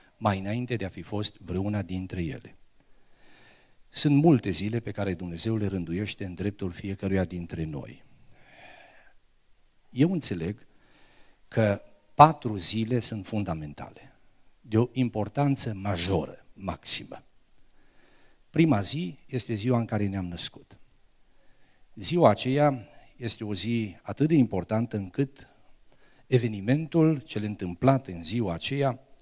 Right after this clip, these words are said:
ziua respectivă, este marcată de fiecare dintre noi, o sărbătorim în fiecare an și o numim ziua în care ne-am născut,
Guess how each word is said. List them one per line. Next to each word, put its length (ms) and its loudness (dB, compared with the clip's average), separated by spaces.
ziua 380 2
respectivă, 580 -6
este 320 -8
marcată 800 -2
de 80 -12
fiecare 460 -2
dintre 340 -10
noi, 380 -2
o 100 0
sărbătorim 840 0
în 180 -12
fiecare 580 -12
an 400 2
și 120 -2
o 40 4
numim 440 4
ziua 280 2
în 80 4
care 220 0
ne-am 180 0
născut, 380 -6